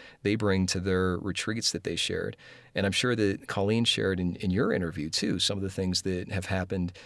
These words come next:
that make audio description so much better, that each of these things, um, are really coalescing in a really positive way.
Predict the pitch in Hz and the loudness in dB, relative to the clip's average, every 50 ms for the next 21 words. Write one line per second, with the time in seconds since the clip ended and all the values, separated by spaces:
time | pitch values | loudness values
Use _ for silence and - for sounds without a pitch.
0 | - - - - - - 92 90 87 85 - - - _ - 110 95 95 95 92 | -20 -20 -20 -20 -10 -4 -2 -2 -2 -2 -4 -8 -10 _ -2 0 2 2 2 2
1 | 92 - - - 98 98 92 92 92 90 90 - - - 90 85 - - 82 82 | 0 -2 -4 -2 -2 0 2 2 2 2 0 0 0 0 -2 -2 -2 -2 -2 -2
2 | - - - 101 95 92 90 85 - - - - 95 - - 101 113 127 - _ | -2 0 0 2 2 2 0 -2 -2 -4 -4 -4 -4 -4 -6 -8 -10 -14 -12 _
3 | - 92 92 95 98 - - - 123 120 - 123 117 110 101 98 - - 104 104 | -6 -4 -4 -4 -6 -8 -4 -2 -2 0 0 0 0 0 0 0 0 0 0 2
4 | 101 95 90 87 - - - - - - - - - _ - 50 50 50 - - | 2 2 0 0 -2 -4 -6 -10 -20 -20 -20 -20 -20 _ -10 -8 -6 -6 -6 -6
5 | - 110 - - 107 101 101 107 110 117 113 107 98 - - 101 98 90 90 92 | -6 -6 -6 -4 -2 -2 0 0 2 2 2 2 0 0 0 0 2 2 2 2
6 | 92 - - 82 76 76 87 85 85 98 101 95 95 92 87 87 - 80 80 85 | 2 0 -2 -2 -4 -8 -10 -10 -8 -6 -4 -4 -2 -2 -4 -4 -6 -6 -4 -4
7 | - - 87 82 - - - 92 - | -4 -4 -6 -8 -8 -8 -10 -10 -10